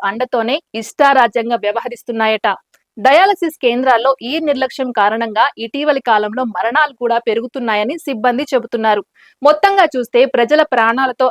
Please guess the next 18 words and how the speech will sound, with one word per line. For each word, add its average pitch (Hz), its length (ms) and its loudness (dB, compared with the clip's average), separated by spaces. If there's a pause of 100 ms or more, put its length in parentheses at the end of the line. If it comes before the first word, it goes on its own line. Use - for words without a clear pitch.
ఆడుకుంటున్న 220 580 -2 (220)
ఈ 226 120 -6 (100)
డయాలసిస్ 240 560 0
కేంద్రాల్లో 226 600 0 (300)
నిబంధనలు 247 720 0 (180)
పేపర్ 226 360 0
పైనే 262 300 -2
మిగిలిపోయాయి. 233 640 0 (500)
రక్త 247 320 2
శుద్ధి 254 260 -4
కోసం 247 320 0
వెళ్లిన 220 360 0
రోగులు 240 420 2 (240)
కొత్త 240 300 2
వైరస్ల 247 440 0
బారిన 220 380 2
పడకుండా 226 560 -2
ప్రభుత్వం 233 580 -2